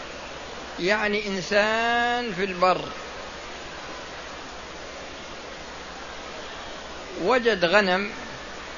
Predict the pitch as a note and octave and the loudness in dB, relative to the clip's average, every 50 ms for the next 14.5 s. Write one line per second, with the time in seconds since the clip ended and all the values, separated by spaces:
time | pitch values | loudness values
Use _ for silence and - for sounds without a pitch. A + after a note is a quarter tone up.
0 | - - B3+ B3 C4 - - D4 C4+ - - - - - - - - - - - | -8 -6 -4 -2 0 2 4 4 2 2 -4 -8 -10 -10 -10 -10 -10 -10 -10 -10
1 | - - - - - - - - - - - - - - - - - - C3+ B2 | -10 -10 -10 -10 -10 -10 -10 -10 -10 -10 -10 -10 -10 -10 -10 -10 -10 -6 0 2
2 | C#3 D3+ D3+ C#3+ - F3+ F#3 F#3+ F#3 F#3+ G3 G3 G3 G#3+ A3+ A#3 A#3+ B3 A#3+ - | 4 4 4 4 4 2 2 2 4 4 4 6 6 8 8 8 8 8 6 4
3 | - - - - - - - - - - - C3 C3 C#3+ E3+ F3+ - - - G#3+ | 0 -8 -10 -10 -10 -10 -10 -10 -10 -8 -4 -2 0 2 2 2 2 0 2 4
4 | A3+ A3+ G#3+ G3+ F#3+ F#3 F#3+ F#3 F#3 F3+ E3+ E3 F3 F#3+ F#3 - - G#3 F#3+ F3 | 6 8 8 8 6 6 6 8 6 6 6 4 2 0 0 0 0 2 2 2
5 | F#3+ F#3+ G3 G3 G3 G3 E3+ D#3+ E3+ F3 F3 F3 E3 E3+ F3 F3+ G3 G#3 F#3 D3+ | 4 4 4 4 2 0 0 0 0 2 2 2 2 4 4 6 6 6 6 4
6 | - - - - - D3+ D3+ D#3+ D#3+ D#3+ D3+ D3 E3+ F3+ F3 D#3 C3 - - - | 2 -2 -6 -6 -4 -2 0 2 2 2 2 2 4 4 4 4 2 0 -4 -8
7 | - - - - - - - - - - - - - - - - - - - - | -10 -10 -10 -10 -10 -10 -10 -10 -10 -10 -10 -10 -10 -10 -10 -10 -10 -10 -10 -10
8 | - - - - - - - - - - - - - C#4+ C#4+ - A#3 G#3+ G#3 G3 | -10 -10 -10 -10 -10 -10 -10 -10 -10 -10 -6 0 4 4 4 6 8 6 8 10
9 | F#3+ G3+ A3+ A#3+ B3+ F#3 F#3+ G#3 F#3+ F#3 F3 F3+ F#3 F3+ F3+ F3 E3+ E3+ F3+ G#3 | 10 10 10 8 6 6 2 2 4 4 4 4 4 4 4 4 4 6 6 6
10 | A#3 A#3+ B3 B3 A#3 G3+ G3 F#3+ F#3+ G3+ G#3 G3+ F#3+ E3 - E3 D#3 D3+ D#3 E3 | 8 8 6 6 4 4 4 4 4 4 6 6 6 4 6 4 6 6 6 6
11 | D#3 C3 - - - - - - - - - - - - - - - - - - | 6 4 0 -4 -8 -10 -10 -10 -10 -10 -10 -10 -10 -10 -10 -10 -10 -10 -10 -10
12 | - - - - - - - - - - - - - - - - - - - - | -10 -10 -10 -10 -10 -10 -10 -10 -10 -10 -10 -10 -10 -10 -10 -10 -10 -10 -10 -10
13 | - - - - - - - - - - - - - C3 D#3+ G#3+ C4 C4+ B3+ A#3 | -10 -10 -10 -10 -10 -10 -10 -10 -10 -10 -10 -8 0 6 10 10 10 10 10 10
14 | A3+ G#3 - - C4 D4 D4 B3 F#3 D3 | 10 8 8 8 6 8 10 10 10 8